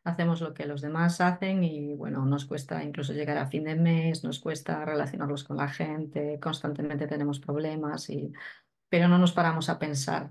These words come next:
por qué estamos ahí, simplemente sobrevivimos y seguimos en, en esa dinámica que consideramos que es normal.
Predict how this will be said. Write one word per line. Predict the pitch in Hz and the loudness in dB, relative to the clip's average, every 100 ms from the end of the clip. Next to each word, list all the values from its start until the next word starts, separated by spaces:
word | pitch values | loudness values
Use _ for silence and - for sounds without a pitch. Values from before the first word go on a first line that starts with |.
| 175 - | -10 -8
por | 139 | -6
qué | 151 | -6
estamos | 139 147 139 139 | -6 -4 -4 -4
ahí, | 143 | -6
simplemente | 139 139 156 156 151 170 | -4 -4 -4 -4 -2 0
sobrevivimos | 180 160 156 165 170 151 190 - | 0 0 0 2 2 2 -2 -6
y | - 165 151 147 | -6 -6 -4 -8
seguimos | 147 170 160 156 143 143 | -10 -8 -6 -4 -4 -4
en, | 165 147 139 - - - - | -6 -6 -6 -8 -16 -20 -8
en | 156 | -4
esa | 160 170 | 0 0
dinámica | 156 151 147 147 139 143 143 | -2 0 -2 -2 -4 -8 -8
que | 151 151 147 | -8 -6 -4
consideramos | 147 139 151 151 139 | -2 -2 -2 -2 -4
que | 151 | -4
es | 147 | -4
normal. | 147 143 147 143 | -6 -6 -6 -6